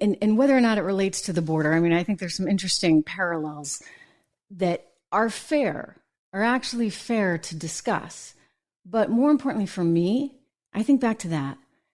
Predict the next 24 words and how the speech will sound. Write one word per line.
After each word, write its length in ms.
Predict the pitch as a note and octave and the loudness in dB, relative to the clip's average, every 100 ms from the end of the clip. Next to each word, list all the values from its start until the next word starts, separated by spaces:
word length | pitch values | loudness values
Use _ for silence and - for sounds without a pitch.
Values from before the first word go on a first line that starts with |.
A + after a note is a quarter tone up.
| _ | _
and 140 | G3+ G3 | 0 2
I 80 | |
think 300 | F#3+ B3 C4 | 4 2 2
back 320 | G#3+ F#3 F3 - | 0 -2 -2 -4
to 280 | F3 D#3 - - - _ _ | -2 -2 -6 -18 -20 _ _
the, 220 | E3 E3 - | -12 -8 -6
the 200 | F3+ E3 - | -6 -8 -8
many, 400 | F3 G3+ A#3 F#3 | -2 2 4 4
many 540 | D#3 D#3 E3 G3+ D#3+ | 2 2 4 4 2
questions 680 | - D3+ C#3 - D#3 D#3 G3 | 0 -6 -6 -8 -8 -6 -2
we 160 | G3 | 2
all 200 | F3 D#3 | 2 0
have 380 | D3+ D#3 C#3+ C#3 D#3 | -2 -4 -4 -4 -4
right 200 | F#3 - | -2 -2
now 340 | D3 D3+ - _ _ _ _ _ _ E3+ | -6 -8 -16 _ _ _ _ _ _ -4
about 160 | F#3 | -2
just 260 | A3 A3 - | 0 -2 -4
exactly 560 | F3 E3 G3 G3+ F3+ | -6 -2 -2 -2 -2
how 300 | E3 G#3 A3+ | 0 2 2
Hunter 340 | F3+ G3+ F3+ D#3 | 2 0 0 -2
Biden 380 | F#3 G3 E3 D#3 | 0 2 2 2
made 260 | G3+ A#3+ | 2 2
his 300 | F#3+ G3 E3+ | 0 -4 -6
living, 720 | D3+ D3 D#3 G#3+ G3 D#3 - | -10 -10 -2 -2 -2 -6 -10